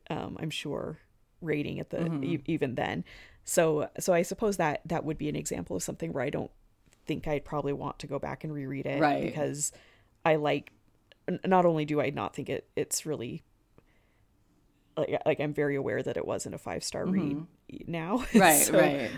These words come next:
Speaker 1: um, and so I'm not thinking, "Oh my gosh, that was such a magical reading
Speaker 2: Right.
Speaker 1: experience," but I don't, I also don't change my rating because I think, "Well, that's how I felt, right,
Speaker 2: Right,
Speaker 1: when I
Speaker 2: right.
Speaker 1: came out of it." So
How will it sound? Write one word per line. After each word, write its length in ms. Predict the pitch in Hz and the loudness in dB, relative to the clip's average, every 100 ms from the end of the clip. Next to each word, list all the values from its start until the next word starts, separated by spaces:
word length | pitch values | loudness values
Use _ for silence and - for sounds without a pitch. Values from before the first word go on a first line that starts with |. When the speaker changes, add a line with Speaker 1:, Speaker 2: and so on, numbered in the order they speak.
| - | -6
Speaker 1:
um, 460 | - 190 156 156 - - - | 2 2 2 -2 -10 -4 0
and 180 | 185 | 0
so 220 | - 175 156 | 2 2 2
I'm 160 | 151 | 0
not 300 | 156 151 147 - - | -2 -2 -2 -2 -4
thinking, 420 | - 151 151 147 | -6 -4 -4 -2
"Oh 140 | 156 151 | -2 -2
my 120 | 147 | -2
gosh, 300 | 143 139 - | -4 -6 -6
that 200 | 147 - | -4 -2
was 120 | 147 | 0
such 220 | - - | -2 -4
a 40 | 131 | -6
magical 600 | 123 135 147 147 151 160 | -6 -8 -6 -6 -6 -6
reading 260 | 180 202 151 | -6 -4 -6
Speaker 2:
Right. 40 | |
Speaker 1:
experience," 580 | - 147 139 139 139 - | -4 -2 -2 -2 -6 -8
but 360 | - 139 - - - _ _ - | -4 -2 -2 -8 -20 _ _ 2
I 80 | 156 | 2
don't, 240 | 170 160 - _ _ - | 4 0 -4 _ _ 0
I 160 | 156 | 2
also 320 | 175 180 - | 2 0 -2
don't 240 | 175 175 - - | 0 0 -2 -12
change 320 | - 175 156 156 | -8 -6 -4 -4
my 80 | 143 | -2
rating 360 | 165 190 160 | 0 0 -2
because 220 | 147 160 | -4 -4
I 80 | 147 | -4
think, 220 | 147 151 | -4 -6
"Well, 100 | 165 | -4
that's 260 | 156 147 - | -2 -4 -4
how 140 | - | -4
I 80 | 208 | -4
felt, 400 | 220 226 349 - | -2 -2 -2 2
right, 240 | 175 156 143 | 6 6 6
Speaker 2:
Right, 80 | |
Speaker 1:
when 80 | 180 | 2
I 40 | 165 | 4
Speaker 2:
right. 140 | 147 | 4
Speaker 1:
came 100 | 95 | 4
out 160 | 180 302 | 0 2
of 120 | 214 | 2
it." 180 | 110 98 | 2 0
So 580 | - - 165 165 165 | 0 0 0 2 -2